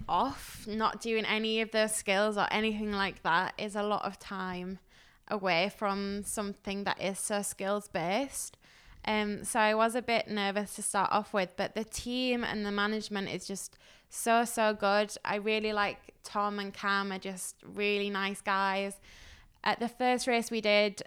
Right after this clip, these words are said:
um, they rode around with me on the warm up and were sort of, like, telling me the lines and, "This is what you have to do here and this is what you have to do there." I think that, like, really calmed me down, just, like, 'cause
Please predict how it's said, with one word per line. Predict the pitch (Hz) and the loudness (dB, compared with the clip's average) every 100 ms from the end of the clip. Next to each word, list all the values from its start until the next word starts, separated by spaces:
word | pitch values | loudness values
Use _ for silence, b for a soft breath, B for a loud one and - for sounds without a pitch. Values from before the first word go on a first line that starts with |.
| - | -2
um, | 196 196 196 | 0 2 0
they | 202 202 | 0 2
rode | 208 208 | 4 4
around | 202 196 202 | 4 4 2
with | 190 | -2
me | 196 | 0
on | 185 185 | 0 0
the | 185 | 2
warm | 185 185 180 | 6 6 6
up | 180 180 - 185 | 4 4 2 -4
and | 165 | -4
were | 175 | -4
sort | 175 - | -2 -2
of, | |
like, | 151 - | -4 -6
telling | - 233 240 | 0 2 2
me | 233 | 2
the | 214 226 | 2 4
lines | 214 214 214 208 208 202 | 6 4 4 2 0 -2
and, | 175 | -6
"This | 208 | -6
is | - | -6
what | - | -6
you | |
have | 214 208 | -6 -8
to | 208 | -10
do | 208 | -6
here | 214 208 202 | -4 -4 -4
and | |
this | 202 - | -6 -8
is | |
what | 220 - | -8 -6
you | |
have | 208 | -6
to | 208 | -8
do | - 214 | -4 0
there." | 196 185 185 190 - B B B 226 | 2 2 2 0 -6 B B B -2
I | |
think | 294 294 | -2 2
that, | 330 | 2
like, | 226 214 | 2 0
really | 226 226 214 | 2 4 2
calmed | - 214 208 | 2 2 4
me | 208 | 2
down, | 196 170 160 175 226 233 | 4 6 6 4 0 -2
just, | 226 202 | -4 0
like, | 202 190 - _ _ _ _ _ | 0 0 -2 _ _ _ _ _
'cause | 247 247 - | -2 -2 -4